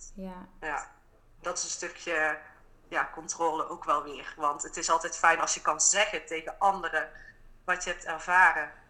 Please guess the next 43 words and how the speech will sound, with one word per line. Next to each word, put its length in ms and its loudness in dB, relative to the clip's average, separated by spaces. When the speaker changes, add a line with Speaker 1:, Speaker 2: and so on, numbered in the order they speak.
Speaker 1:
Ja. 80 -20
Speaker 2:
Maar 120 0
ik 80 -8
merk 300 -6
gewoon 220 -6
steeds 380 -4
vaker 280 4
dat, 120 -6
ja, 120 -4
als 140 -4
mensen 260 -6
zeggen 160 -14
van, 80 -2
"Ja, 180 -6
wa-, 160 -10
hè, 160 2
vertel 360 -2
eens." 340 -2
Ja, 160 4
dan, 120 -4
ja, 180 -6
nee, 280 -10
ja. 220 -6
Nee, 300 -6
en 120 -4
ook 120 -10
als 180 -6
ik 100 -12
dan 220 -2
mijn, 300 -4
mijn 180 -2
verhaal 320 4
vertel 400 -2
over 220 -10
dan 200 -4
hoe, 200 -8
hè, 240 4
hoe 160 -6
mijn 220 -4
herstelgesprek 600 -6
is 140 -6
geweest. 260 -12
Ja, 140 -8